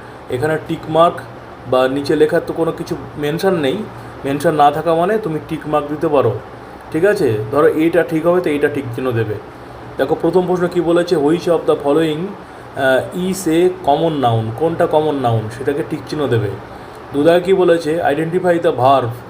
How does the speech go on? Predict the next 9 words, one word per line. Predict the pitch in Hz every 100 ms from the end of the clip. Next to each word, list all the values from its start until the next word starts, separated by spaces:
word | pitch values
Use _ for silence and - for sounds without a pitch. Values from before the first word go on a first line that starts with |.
| -
in | 143 156
the | 151
sentence, | 156 147 143 127 117 - - - - - - -
the | 127 120
birds | 139 165 180 - -
sing | 156 160
sweetly।" | 156 147 139 113 113 113
এর | 131
মধ্যে | 147 151